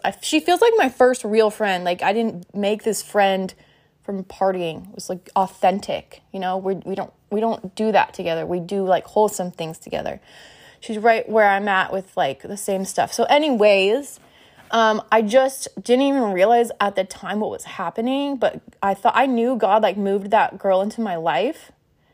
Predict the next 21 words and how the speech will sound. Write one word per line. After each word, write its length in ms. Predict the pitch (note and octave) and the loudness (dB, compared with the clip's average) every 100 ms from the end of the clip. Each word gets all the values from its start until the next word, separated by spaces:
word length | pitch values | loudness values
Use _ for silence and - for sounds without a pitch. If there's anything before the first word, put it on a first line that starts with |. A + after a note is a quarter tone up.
| _ | _
for 240 | A#3 G3 | 0 0
a 40 | |
reason. 520 | F3+ G3 A#3 C#4+ F4 F#4+ _ _ - | 0 -2 -2 0 -2 -4 _ _ -4
And 140 | A3 | 0
now 160 | G#3 G#3+ | 2 0
I 100 | G#3+ | -2
see 380 | - - G#3+ | -6 -6 -2
that 160 | A3+ G#3 | -2 0
the 80 | G3 | -2
reason 400 | F#3+ B3 A3+ G3+ | 0 0 0 -2
was 100 | G3 | -2
because 280 | G#3 G#3+ G#3 | -4 -4 -2
he 120 | B3+ | -2
was 140 | D#4+ | -2
helping 420 | - G#3 G#3 C4+ | 0 0 0 -2
me 180 | D4 D#4 | -2 -2
get 240 | A3 G3+ G#3+ | 2 2 2
my 200 | A3 - | -4 -2
exit 320 | G3 G3+ G3+ | -2 -2 -4
plan 240 | G3+ F3 | -6 -6
going. 460 | D#3+ C#3+ B2 C3+ G3+ | -2 -4 -4 -12 -18